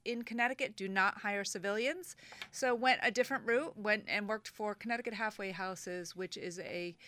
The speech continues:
now Community Solutions. It was a drug treatment, uh, halfway house facility in Hartford, um, that served incarcerated, uh, folks. I did their grant writing, and then I moved on to a drug treatment mental health agency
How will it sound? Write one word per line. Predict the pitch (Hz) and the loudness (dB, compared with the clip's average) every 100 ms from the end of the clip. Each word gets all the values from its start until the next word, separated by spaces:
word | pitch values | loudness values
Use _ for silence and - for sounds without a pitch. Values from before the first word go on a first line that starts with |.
| - - 190 | -20 -4 2
now | 214 | 2
Community | - 226 220 202 | 2 -4 -2 -2
Solutions. | 185 196 190 185 202 185 - | -4 0 0 0 -4 -8 -8
It | 151 | -8
was | 165 160 | -6 -2
a | 170 170 | -2 -2
drug | 147 185 180 | -2 -4 -4
treatment, | - 196 180 180 175 170 - - | -4 -4 -4 -4 -4 -4 -12 -10
uh, | 165 160 165 - - - | -6 -6 -8 -12 -20 -6
halfway | - 175 180 170 | 0 0 0 -2
house | 175 170 - | 0 -4 -4
facility | - - 180 170 165 160 | -10 -6 -2 -2 -2 -4
in | 165 | -6
Hartford, | - 170 165 165 156 156 - - - - | -4 -4 -4 -4 -4 -6 -14 -20 -20 -14
um, | - 151 151 | -10 -8 -6
that | 156 | -6
served | - 160 156 | -4 -6 -6
incarcerated, | 147 160 160 160 - - - | -6 -4 -2 0 -2 -4 -6
uh, | 143 - | -6 -10
folks. | - 233 247 - - - - | 0 2 2 -2 -10 -8 -4
I | |
did | 170 214 | -2 2
their | 214 | 2
grant | 214 240 247 | 6 6 6
writing, | 277 277 285 285 294 - 190 | 6 6 6 4 0 0 4
and | 202 208 220 208 175 | 4 4 2 -2 2
then | 214 240 240 - | 4 4 0 2
I | 214 214 214 | 2 4 2
moved | 214 202 | -2 -2
on | - 214 214 | 0 0 0
to | 233 214 214 - | -4 -2 -2 -2
a | 190 185 185 175 | -2 -2 -2 -2
drug | 220 214 | -4 -2
treatment | 247 233 214 | -4 -4 -2
mental | 214 220 | -2 -2
health | 220 214 | -4 -2
agency | 202 208 208 214 208 | -4 -4 -6 -8 -8